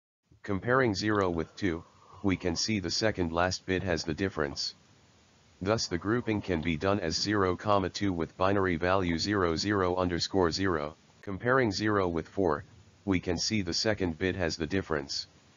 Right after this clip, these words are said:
Thus the grouping can be done as zero, comma, four with binary value zero underscore zero zero. Now let's repeat the same process for G two and G three.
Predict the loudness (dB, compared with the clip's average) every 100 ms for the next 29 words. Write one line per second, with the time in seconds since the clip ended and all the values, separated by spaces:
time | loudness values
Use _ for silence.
0 | _ _ -20 _ _ -2 0 0 -4 -2
1 | -2 -2 -2 -2 -2 -2 0 -2 0 0
2 | 0 -2 -2 0 2 0 2 2 2 0
3 | 0 0 0 -4 0 2 2 2 2 2
4 | 2 0 0 0 2 2 2 0 0 0
5 | 2 2 2 0 0 0 0 0 -2 -6
6 | -12 -20 -20 -20 -20 -20 -20 -20 -20 -20
7 | -20 -20 -20 -20 -20 -20 -20 _ _ _
8 | _ _ _ _ _ _ _ _ _ _
9 | _ _ _ _ _ _ _ -4 0 2
10 | 2 -2 -2 -4 -2 -4 -4 -4 0 0
11 | 0 2 0 2 -2 -4 -4 -4 -2 -4
12 | -4 -4 -2 -4 -2 -4 -2 -2 -2